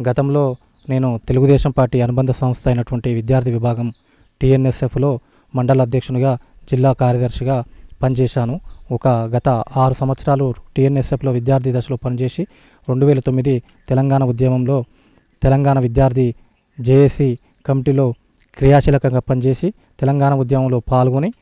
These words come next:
తెలంగాణ ఉద్యమంలో జైలు, జైలు, భువనగిరి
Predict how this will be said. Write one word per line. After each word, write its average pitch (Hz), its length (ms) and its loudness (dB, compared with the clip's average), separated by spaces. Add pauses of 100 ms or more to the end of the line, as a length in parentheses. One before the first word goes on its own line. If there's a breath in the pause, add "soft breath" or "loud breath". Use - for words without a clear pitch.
(220 soft breath)
తెలంగాణ 135 360 2
ఉద్యమంలో 131 600 0 (920 soft breath)
జైలు, 135 340 6
జైలు, 135 380 4
భువనగిరి 131 640 2